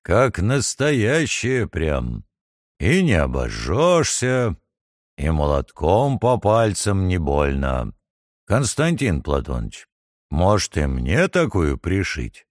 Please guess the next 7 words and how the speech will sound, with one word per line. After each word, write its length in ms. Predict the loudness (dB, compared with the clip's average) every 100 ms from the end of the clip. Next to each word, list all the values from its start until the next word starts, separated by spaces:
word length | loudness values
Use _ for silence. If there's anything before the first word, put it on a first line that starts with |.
| _
а?» 380 | 0 2 2 0 -6 _ _ _ _ _ _
«Заказы 680 | -2 0 0 2 2 4 2
на 160 | 0
протезы 560 | 0 0 0 0 0 0
больше 380 | 0 0 0 -2
не 120 | -2
принимаются. 880 | -2 -2 0 0 0 0 -4 -10